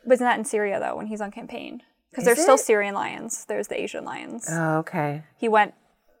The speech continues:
Speaker 1: that was part of his, but there's still, like, the trope of the king going to hunt
Speaker 2: Yeah.
Speaker 1: lions
Speaker 2: And
Speaker 1: out
Speaker 2: I,
Speaker 1: in the
Speaker 2: so they probably
Speaker 1: desert or
Speaker 2: kept some
Speaker 1: something.
Speaker 2: lions alive for a while, but
Speaker 1: There's
Speaker 2: who
Speaker 1: still
Speaker 2: knows?
Speaker 1: lions in, like, the, um,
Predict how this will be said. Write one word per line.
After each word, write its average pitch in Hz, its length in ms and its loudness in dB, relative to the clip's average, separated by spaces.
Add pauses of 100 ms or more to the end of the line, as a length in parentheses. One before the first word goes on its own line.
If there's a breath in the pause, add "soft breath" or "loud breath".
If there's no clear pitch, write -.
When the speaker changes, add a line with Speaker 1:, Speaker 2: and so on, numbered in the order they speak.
(100)
Speaker 1:
that 226 100 4
was 214 120 2
part 202 200 0
of 190 120 -4
his, 190 520 -4 (340)
but 339 100 4
there's 277 120 10
still, 339 180 8
like, 226 160 8
the 220 60 4
trope 220 300 6
of 196 80 0
the 202 80 -2
king 202 240 -6
going 190 240 -2
to 202 80 -6
hunt 202 260 -8 (140)
Speaker 2:
Yeah. 190 300 8
Speaker 1:
lions - 480 -6
Speaker 2:
And 220 120 10
Speaker 1:
out 233 60 10
Speaker 2:
I, - 40 4
Speaker 1:
in 226 80 6
the - 40 4
Speaker 2:
so 247 140 10
they 247 100 12
probably 247 280 10
Speaker 1:
desert - 80 6
or - 20 4
Speaker 2:
kept 220 160 8
some - 80 -2
Speaker 1:
something. 185 220 8
Speaker 2:
lions 165 440 4
alive 147 480 8
for 151 140 4
a 143 60 6
while, 139 280 8
but 135 80 0
Speaker 1:
There's 262 120 6
Speaker 2:
who 247 40 6
Speaker 1:
still 311 200 10
Speaker 2:
knows? 320 80 8
Speaker 1:
lions 233 360 6
in, 220 160 2
like, 208 320 2
the, 196 680 4
um, 214 600 -2